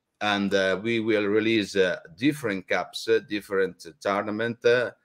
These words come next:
next year with the, the tournament of each country. For example, uh, the English, uh, the English tournament, uh, the Italian and Spanish, uh, uh, tournament.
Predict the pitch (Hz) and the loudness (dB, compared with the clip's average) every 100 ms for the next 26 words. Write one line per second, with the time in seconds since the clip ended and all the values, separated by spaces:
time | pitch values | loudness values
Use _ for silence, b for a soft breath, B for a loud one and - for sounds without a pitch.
0 | _ - 104 107 - - - 101 95 95 | _ -4 2 2 0 -8 -4 0 2 2
1 | 107 117 90 95 90 92 87 87 85 - | 2 0 -2 -4 -4 -2 -2 -2 -6 -10
2 | b b b _ 104 - 117 127 127 127 | b b b _ -12 2 4 4 2 0
3 | 127 - 101 98 - 104 107 - - 107 | -2 -4 -2 -4 -4 -4 -4 -6 -2 -2
4 | 87 82 80 90 87 95 92 92 90 87 | -2 -10 -6 -6 -4 -4 -4 -2 0 0
5 | 85 85 85 82 82 80 95 92 90 90 | -2 -4 -4 -4 -6 -8 -8 -8 -6 -8
6 | - 90 82 82 78 73 76 62 95 101 | -6 -4 -4 -2 -4 -6 -10 -10 -6 -4
7 | 90 87 - - 101 101 104 101 104 101 | -4 -8 -8 -2 0 0 -2 -4 -6 -4
8 | 92 85 85 - 98 101 110 76 85 - | -4 -4 -12 -6 -2 0 -2 -6 -10 -8
9 | 85 85 - - 78 71 - - _ _ | -6 -6 -10 -8 -4 -4 -4 -10 _ _
10 | _ _ - - 90 73 69 52 57 | _ _ -12 -4 -2 -2 -6 -14 -20